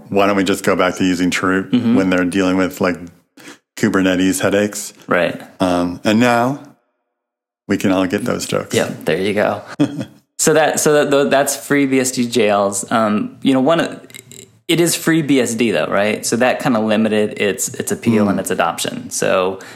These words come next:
Speaker 2: um, that's one of the reasons why we're not talking about jails today instead of containers. In two thousand eight, there were, um, improvements to the Linux kernel to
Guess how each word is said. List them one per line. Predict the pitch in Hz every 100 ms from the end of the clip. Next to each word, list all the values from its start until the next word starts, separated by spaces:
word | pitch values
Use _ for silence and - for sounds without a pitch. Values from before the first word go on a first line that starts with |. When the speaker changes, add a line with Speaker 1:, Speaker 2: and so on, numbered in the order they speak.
| -
Speaker 2:
um, | - 104 95 90 - -
that's | 120 107 104
one | 117 104
of |
the | 95
reasons | 95 95 98 95
why | 98 98 92 92
we're | 95 95
not | 92 -
talking | 107 92 92
about | 90 80 87 - - -
jails | 110 95 90
today | - 85 87
instead | 85 -
of | 85 -
containers. | 92 - 87 82 90 - - - - - - _ _ _ _ _ -
In | 131 120 107 107 -
two | - 139
thousand | 131 127 117 104 -
eight, | 101 107 - - - - - _ -
there | 110 110
were, | 104 104 101 95 104 - -
um, | 101 95 107 - - _ -
improvements | 117 113 - 123 113 110 98 92 - - -
to | - - 107 98 92 95 - - _ _ -
the | 95
Linux | 117 156 - -
kernel | - 92 - - - - _ _
to | - - 113 107 101 98 95 95